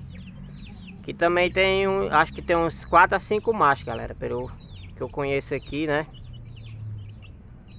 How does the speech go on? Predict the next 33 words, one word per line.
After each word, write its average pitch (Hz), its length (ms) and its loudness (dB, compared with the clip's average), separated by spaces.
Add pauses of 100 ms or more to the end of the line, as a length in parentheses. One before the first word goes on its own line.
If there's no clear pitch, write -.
(200)
Mas 117 220 -6
aí 143 120 0
tá 160 240 10
a 165 60 8
nossa 165 260 2
criação 170 480 2
de 160 100 -6
pintinhos. 160 420 -2
Eu - 80 -6
coloco 170 320 6
a 170 40 6
ração 175 300 8
aí 175 80 2
mesmo 175 220 2
no 170 120 2
chão, 180 300 4
porque - 160 -6
eles 156 160 2
não 151 100 -2
dormem 143 280 4
aí. 156 320 2 (840)
E 135 80 -2
é 139 120 6
sempre 156 340 2
limpo 147 240 2
aí. 143 240 4 (1080)
E 139 240 -2
assim 147 320 0
eles 160 180 2
comem 180 300 4
mais, 143 340 8
espalhado, 135 600 4
não 135 200 -2